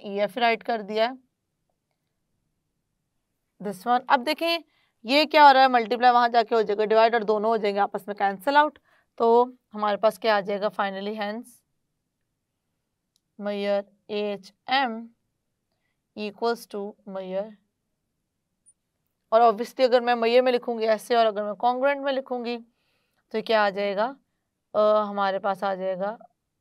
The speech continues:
एचएम congruent to डीएल। लेकिन हमें प्रूफ क्या करना था, इक्वल प्रूफ करना था, तो हम ये वाला ही यूज़ करेंगे।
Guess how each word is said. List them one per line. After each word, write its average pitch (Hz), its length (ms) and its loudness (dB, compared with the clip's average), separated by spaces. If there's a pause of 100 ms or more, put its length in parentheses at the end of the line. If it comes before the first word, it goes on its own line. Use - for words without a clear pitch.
(140)
एचएम 208 580 -6 (3250)
congruent 190 540 -6
to 202 140 -12
डीएल। 180 440 -14 (360)
लेकिन 233 280 0
हमें 254 340 0 (300)
प्रूफ 277 220 -2
क्या 302 120 4
करना 240 240 2
था, 233 160 0
इक्वल 254 300 -2
प्रूफ 311 300 -2
करना 233 220 2
था, 233 100 -6
तो 233 80 -6
हम 220 120 -4
ये 202 180 -2
वाला 196 240 -2
ही 190 240 -8
यूज़ 180 240 -14
करेंगे। - 480 -18